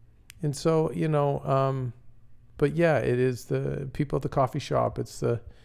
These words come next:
people at the post office. Just those people that, you know, we have Ben who does,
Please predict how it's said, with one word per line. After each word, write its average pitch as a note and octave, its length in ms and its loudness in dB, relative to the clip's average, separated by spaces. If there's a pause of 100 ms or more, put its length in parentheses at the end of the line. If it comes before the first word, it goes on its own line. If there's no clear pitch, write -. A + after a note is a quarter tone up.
(200)
people D3 220 2
at C3+ 40 4
the C#3 80 2
post C3+ 340 4
office. A#2 280 -2
Just - 160 -6
those A#3+ 180 -4
people F#3+ 360 -2
that, D3 280 -2
you C#3 100 2
know, - 20 2
we D3+ 160 2
have C#3 160 0
Ben C#3+ 240 4
who C3 120 0
does, B2+ 360 0